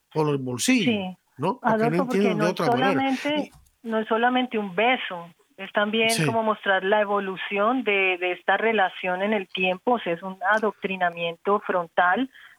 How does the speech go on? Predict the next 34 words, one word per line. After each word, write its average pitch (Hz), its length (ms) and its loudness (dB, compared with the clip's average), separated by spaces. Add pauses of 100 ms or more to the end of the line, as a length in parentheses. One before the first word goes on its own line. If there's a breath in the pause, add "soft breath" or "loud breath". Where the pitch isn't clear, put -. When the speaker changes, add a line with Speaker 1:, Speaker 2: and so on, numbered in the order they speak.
Speaker 2:
lo 214 140 0
que 214 140 0
quieren 190 260 0
hacer 214 240 -2
con 180 220 -4
la 214 100 2
película. 196 720 -2 (320 loud breath)
Por 220 140 2
eso 202 160 -2
tan 226 160 2
importante 214 640 0
espacios 214 320 0
como 214 280 2
esto, 202 320 0
la 202 120 2
Radio 185 320 0
Católica, 202 840 0 (460)
para 208 420 4
nosotros 202 480 0
animarnos, 220 800 2
informarnos, 214 1080 0
estar 190 440 0
atentos 220 500 -2
de 220 100 2
los 208 180 -2
peligros 185 460 -6
que 214 100 -2
hay 208 80 2
afuera, 208 420 0 (120)
porque 214 560 0 (280 loud breath)
el 220 120 2
interés 208 480 0
de 247 280 2
ellos 214 240 -4